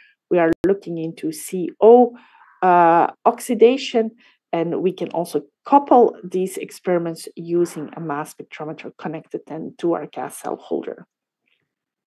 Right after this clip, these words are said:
A last example, and I just wanted to show this example because, uh, not all triggers can easily be brought into the microscope.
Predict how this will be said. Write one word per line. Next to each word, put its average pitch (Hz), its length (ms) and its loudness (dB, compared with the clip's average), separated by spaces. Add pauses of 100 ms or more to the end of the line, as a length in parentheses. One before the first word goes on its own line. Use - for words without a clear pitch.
(1080)
A 214 60 8
last 330 400 8
example, 294 840 4
and 196 300 -4
I 214 80 4
just 226 320 4
wanted 214 300 -2
to 202 100 -2
show 240 380 4
this 277 200 -2
example 190 600 2 (400)
because, 208 640 4 (120)
uh, 170 220 -2
not 247 220 2 (100)
all 262 240 10
triggers 285 800 2 (100)
can 214 240 0
easily 208 340 0
be 202 120 4
brought 196 540 4
into 202 260 -2
the 190 120 2
microscope. 180 840 0